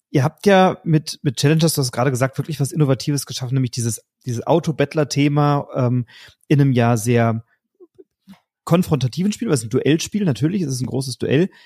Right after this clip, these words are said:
Gleichzeitig ist es irgendwie eine Art von Partyspiel, weil halt bis zu acht Leute gegeneinander spielen und dann immer auch die Plätze wechseln und ihre Karten mitnehmen und den Turnierplan mitnehmen und ihre Fanpokale mitnehmen und so weiter. Ähm,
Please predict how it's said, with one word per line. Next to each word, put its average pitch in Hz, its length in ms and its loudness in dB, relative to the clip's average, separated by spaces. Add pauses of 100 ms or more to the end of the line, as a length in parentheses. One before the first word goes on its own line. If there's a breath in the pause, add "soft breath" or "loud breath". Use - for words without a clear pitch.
(260 soft breath)
Gleichzeitig 135 640 0 (320)
ist 139 100 0
es 147 180 -4 (280)
irgendwie 175 260 2
eine 147 140 2
Art 160 140 -2
von 139 260 -6
Partyspiel, 180 580 -4
weil 139 120 2
halt 139 300 -2 (140)
bis 165 140 -4
zu - 120 -4
acht 147 180 -6
Leute 156 360 2
gegeneinander 147 560 0
spielen 180 380 -4
und 143 100 -6
dann 139 180 0 (300 loud breath)
immer 165 180 2
auch 175 80 0
die 170 80 -4
Plätze 147 360 -2
wechseln 156 340 2
und 160 160 0
ihre 143 460 0 (200)
Karten 139 340 -2
mitnehmen 135 440 0
und 135 120 0
den 131 100 -2
Turnierplan 135 500 2
mitnehmen 127 460 -2
und 123 100 -8
ihre 131 180 -4
Fanpokale 123 760 0
mitnehmen 127 480 -2
und 127 160 -8
so 117 100 -4
weiter. 120 320 -2 (560 loud breath)
Ähm, 131 360 4